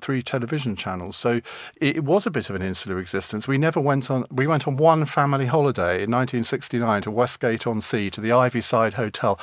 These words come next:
I can even remember the name of the hotel <laughs> because that's what it meant. And while we were there, we went on a day trip to Boulogne, which was a real adventure in those days. Um, so I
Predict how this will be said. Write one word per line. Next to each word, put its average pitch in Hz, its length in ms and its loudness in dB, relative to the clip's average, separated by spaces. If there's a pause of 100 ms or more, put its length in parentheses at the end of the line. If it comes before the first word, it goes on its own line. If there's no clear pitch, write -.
(120)
I 123 80 2
can 135 180 0
even 127 280 0
remember 123 380 2
the 113 120 2
name 117 200 4
of 107 100 0
the 110 80 4
hotel 117 440 4
<laughs> 220 60 2
because 113 220 -2
that's 113 220 2
what 110 120 6
it 107 100 -2
meant. 113 380 2 (380)
And 131 120 2
while 160 160 8
we 147 140 4
were 135 100 4
there, 123 260 8
we 117 120 2
went 123 180 2
on 123 80 0
a 113 60 -2
day 127 260 2
trip - 240 -4
to 117 100 -2
Boulogne, 101 600 2
which 110 240 -2
was 113 160 -2
a 110 60 2
real 120 300 0
adventure 104 600 0
in 95 120 -4
those 95 260 -2
days. 90 420 -4 (600)
Um, 127 420 4 (160)
so 156 380 4 (1500)
I 151 640 4